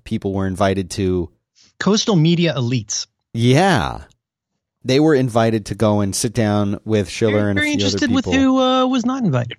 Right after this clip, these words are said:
Speaker 2: Not, excuse me, <laughs> not invited.
Speaker 1: Yeah, why do you think that, why do you think the invitations went the way they did?
Speaker 2: No Walt, no Kara.
Speaker 1: Right?
Speaker 2: No
Speaker 1: No Dalrymple?
Speaker 2: Dalrymple would be an easy win.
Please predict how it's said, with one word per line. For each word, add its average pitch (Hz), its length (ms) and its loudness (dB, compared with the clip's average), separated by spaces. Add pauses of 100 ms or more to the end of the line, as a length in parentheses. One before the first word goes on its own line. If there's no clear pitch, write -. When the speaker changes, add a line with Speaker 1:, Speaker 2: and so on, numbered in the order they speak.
(220)
Speaker 2:
Not, 190 180 0
excuse - 240 -2
me, 139 80 4 (120)
<laughs> - 120 -6
not 247 160 0
invited. 107 280 2
Speaker 1:
Yeah, 180 100 4
why 135 220 4
do 165 60 -2
you 180 60 0
think 170 260 -6 (100)
that, 135 160 -2
why 131 200 0
do 151 60 -2
you 156 40 -4
think 151 200 -6
the 143 80 -2
invitations 123 540 -2
went 113 160 0
the 110 80 0
way 95 100 2
they - 120 0
did? 135 260 -2
Speaker 2:
No 120 200 2
Walt, 117 760 0 (160)
no 101 560 2
Kara. 185 580 -2 (540)
Speaker 1:
Right? 101 240 -4 (500)
Speaker 2:
No 113 640 2
Speaker 1:
No 107 140 4
Dalrymple? 104 720 2 (1400)
Speaker 2:
Dalrymple 269 560 2
would 220 120 2
be 233 140 4
an 220 60 4
easy 226 240 4
win. 180 340 2